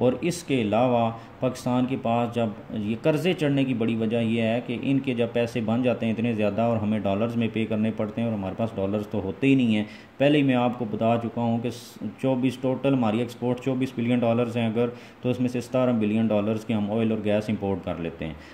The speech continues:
तो बाकी जो खर्चे हैं वो कहाँ से पूरे होंगे? तो फिर इनको भी dollars में payment करेंगे, वो dollars तो हमारे पास होते नहीं हैं। तो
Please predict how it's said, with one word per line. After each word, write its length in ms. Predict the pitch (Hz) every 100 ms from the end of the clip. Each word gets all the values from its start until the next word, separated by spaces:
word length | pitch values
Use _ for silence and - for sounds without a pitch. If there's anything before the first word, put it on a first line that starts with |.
| -
तो 60 | 107
बाकी 360 | 107 110 131
जो 120 | 135 131
खर्चे 300 | 113 - 127
हैं 80 |
वो 120 | 120 113
कहाँ 200 | 120 123
से 140 | 123
पूरे 280 | 113 113 117
होंगे? 340 | 104 101 107
तो 360 | 104 - - 107
फिर 180 | 123 107
इनको 340 | 151 151 143
भी 120 | 127
dollars 440 | 113 110 117 117 113
में 120 | 113
payment 400 | 117 113 113 107
करेंगे, 400 | 110 110 107 107
वो 240 | 104 104
dollars 380 | 92 95 101 104
तो 60 | 107
हमारे 200 | 98 95
पास 180 | 104 -
होते 240 | 95 127
नहीं 200 | 123 110
हैं। 100 | 107
तो 140 | 104